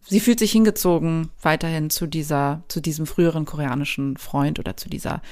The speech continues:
Jugendliebe oder wie auch immer man das, diese Beziehung definieren möchte. Erzählerisch ist der Film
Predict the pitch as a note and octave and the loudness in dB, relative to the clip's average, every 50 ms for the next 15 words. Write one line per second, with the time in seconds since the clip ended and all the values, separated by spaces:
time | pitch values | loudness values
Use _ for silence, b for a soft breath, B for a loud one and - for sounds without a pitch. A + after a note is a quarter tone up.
0 | B B B B B E3 D#3+ D#3 D#3 D3+ C#3 - - D3+ C#3 C3+ C#3 C3 D3+ - | B B B B B -2 -2 0 0 -2 -4 -2 -2 -2 0 2 0 0 0 -2
1 | - - D#3+ - - - D3+ D3 C3+ C#3+ C#3+ D3 D3 - - - - B3+ - - | -2 -2 0 0 0 0 0 0 0 0 -2 -2 -4 -4 -6 -8 -8 -10 -10 -6
2 | E3+ D#3 D3+ D3+ D#3 - - - D#3 D#3 D3 D#3 D3 - D3 D3+ D3+ D3 C#3+ C3+ | -4 -2 0 0 0 -2 0 0 0 0 0 -2 -2 -2 -2 0 0 0 0 0
3 | C3 C3+ - - - - C3+ - B B B B B B B B B - - - | 0 0 -2 -2 -2 -4 -6 -6 B B B B B B B B B -4 -2 2
4 | - G3 G#3 A3 G3+ G3 G3+ - - F3+ F3 - F3+ E3+ E3+ - - - F3+ F3 | 4 6 6 6 6 4 0 0 0 -2 -2 2 2 2 2 2 2 2 4 4
5 | F3 E3+ E3+ E3+ - | 4 4 2 0 -2